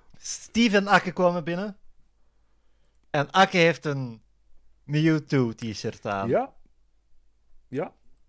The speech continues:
Speaker 2: My man heeft de Pokémon race.
Speaker 1: Ja. Maar eigenlijk loop ik een beetje vooruit op de zaak, want we komen in de keuken, in het midden van een gesprek tussen Zoe en Tom, want Tom heeft een schoudertas.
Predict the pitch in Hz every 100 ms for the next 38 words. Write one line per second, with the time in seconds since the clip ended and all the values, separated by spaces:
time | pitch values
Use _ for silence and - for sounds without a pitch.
0 | _ _ - _ _ _ 127 135 135 156
1 | 147 - - - - 135 135 165 196 -
2 | - _ _ _ - - - _ _ 104
3 | 110 - _ _ _ 156 165 196 196 226
4 | 214 208 - - - - - _ 147 151
5 | 160 151 156 147 123 131 160 156 143 147
6 | 151 147 135 135 - - 143 135 120 143
7 | 147 156 147 - _ _ 151 - 143 180
8 | 180 170 160 131 - 156 190 - - _
9 | _ _ _ _ _ _ _ 143 151 120
10 | 147 180 143 165 160 180 175 160 135 185
11 | 185 160 175 - 170 214 220 202 208 208
12 | - -